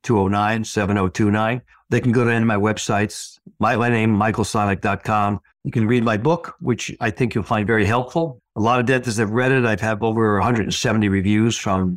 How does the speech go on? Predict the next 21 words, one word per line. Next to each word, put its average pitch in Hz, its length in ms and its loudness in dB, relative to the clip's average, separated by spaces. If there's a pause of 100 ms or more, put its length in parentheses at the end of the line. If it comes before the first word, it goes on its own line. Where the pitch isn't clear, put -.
dentists, 101 380 0
from 95 240 -2
Dennis 104 340 0
Tarnow 107 560 0
to 98 100 -8
Christian 104 420 -2
Coachman 104 600 0
to 95 300 -2
leaders 107 380 2
in 104 120 2
industry 104 440 2
like 92 180 0
Peter 107 200 0
Diamandis 101 560 0
and 98 80 -2
others. 98 240 0 (320)
It's 127 120 0
been 127 200 2
really 135 240 4
well 117 240 2
received. 120 580 -2